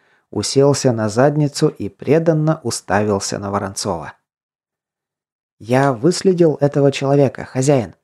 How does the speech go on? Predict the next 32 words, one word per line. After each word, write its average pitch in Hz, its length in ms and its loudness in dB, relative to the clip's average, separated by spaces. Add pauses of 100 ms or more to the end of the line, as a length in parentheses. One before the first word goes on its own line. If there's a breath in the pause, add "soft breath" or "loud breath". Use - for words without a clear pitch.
(360)
стукнув 117 560 -2
об - 220 -8
пол 117 180 0
хвостом, 139 580 0
доложил 110 440 0
прислужник. 98 680 -6 (840)
Он 156 180 2
перебрался 160 720 2
на 147 160 2
рассвете 165 580 0
на 127 140 -6
ту 190 160 0
сторону 175 440 2
реки 170 400 2 (380)
и 131 120 2
вошел 170 460 2
вот 170 260 0
в 117 40 -4
этот 165 360 0
дом. 120 280 2 (680)
В 107 80 -16
голове 107 420 0
у 101 60 -2
Константина 101 720 -2
возник 160 420 2
образ 156 360 4
дома 151 360 2
с - 120 -4
номером 147 460 -2
и 135 160 -4
названием 113 680 -4
улицы. 95 420 -10